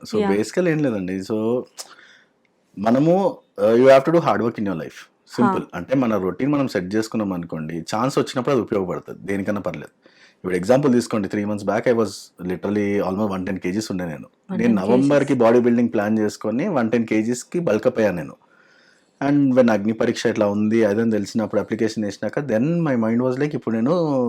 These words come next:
Speaker 1: కట్ డౌన్ చేయాలి ట్వంటీ కేజీస్. అది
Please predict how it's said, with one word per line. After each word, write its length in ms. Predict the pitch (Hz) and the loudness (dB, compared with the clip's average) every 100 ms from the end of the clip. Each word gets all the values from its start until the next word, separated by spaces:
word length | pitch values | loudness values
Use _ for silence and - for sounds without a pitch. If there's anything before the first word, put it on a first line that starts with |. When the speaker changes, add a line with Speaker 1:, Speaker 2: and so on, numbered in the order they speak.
| 113 - | -4 -4
Speaker 1:
కట్ 140 | 110 | -2
డౌన్ 180 | 120 120 | 0 0
చేయాలి 140 | 101 | 0
ట్వంటీ 260 | 92 98 92 | -2 -6 -6
కేజీస్. 460 | 87 98 131 - - - _ _ _ _ _ _ _ _ _ - | -6 -4 -4 -6 -12 -18 _ _ _ _ _ _ _ _ _ -10
అది 240 | 131 139 | -6 0